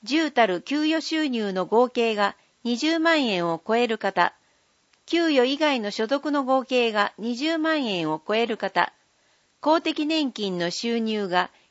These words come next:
四百万円を超える方。公的年金以外の所得の合計が二十万円を超える方。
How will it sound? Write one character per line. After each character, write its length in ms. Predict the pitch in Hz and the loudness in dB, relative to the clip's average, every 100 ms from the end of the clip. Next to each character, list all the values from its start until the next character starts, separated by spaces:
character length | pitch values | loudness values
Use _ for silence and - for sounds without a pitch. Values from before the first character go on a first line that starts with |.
| - | -4
四 200 | 262 339 | 0 0
百 260 | 320 302 | -2 -2
万 280 | 302 311 269 | 0 0 0
円 220 | 202 170 | -2 0
を 120 | 160 156 | -2 -2
超 100 | 202 | 0
え 100 | 214 | 0
る 100 | 202 | 0
方。 360 | 196 185 165 - _ _ _ _ _ _ | -4 -2 -2 -2 _ _ _ _ _ _
公 240 | 294 330 | 4 6
的 280 | 330 330 302 | 4 2 2
年 280 | 285 302 302 | 4 4 2
金 340 | 302 294 285 | 0 0 0
以 80 | 294 | 0
外 220 | 277 269 | 2 2
の 100 | 226 | 0
所 160 | 202 233 | -2 -2
得 220 | 285 294 | 0 2
の 160 | 294 269 | 2 4
合 220 | 247 254 | 6 6
計 280 | 247 247 233 | 6 2 2
が 220 | 208 202 | 4 2
二 220 | 202 233 | 2 -2
十 220 | 240 311 302 | 2 2 4
万 260 | 311 302 | 4 2
円 260 | 247 214 180 | 2 0 0
を 140 | 156 - | -2 0
超 120 | 214 | 0
え 100 | 233 | 0
る 120 | 233 | 0
方。 400 | - 185 170 160 | -2 -2 -2 -2